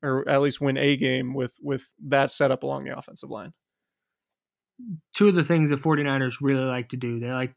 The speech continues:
Speaker 2: twenty-one personnel and they like twenty-two personnel. They run both of those things more than any other team in the league. They had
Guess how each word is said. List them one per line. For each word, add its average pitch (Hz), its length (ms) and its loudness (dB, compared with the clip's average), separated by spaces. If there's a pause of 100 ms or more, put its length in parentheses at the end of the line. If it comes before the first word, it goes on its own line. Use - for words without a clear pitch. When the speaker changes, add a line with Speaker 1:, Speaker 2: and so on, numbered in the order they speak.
(140)
Speaker 2:
twenty-one 156 500 0
personnel 135 440 -4
and 131 100 -6
they 123 40 -6
like 120 200 -8
twenty-two 135 520 -4
personnel. 127 480 -8
They 123 120 -10
run 127 340 -4
both 147 220 0
of 147 120 0
those 139 240 0
things 135 240 -2
more 143 180 0
than 131 220 -6
any 156 200 2
other 147 180 0
team 143 220 -4
in 135 80 -2
the 131 80 -4
league. 127 300 -4 (1080)
They 143 280 2
had 151 500 0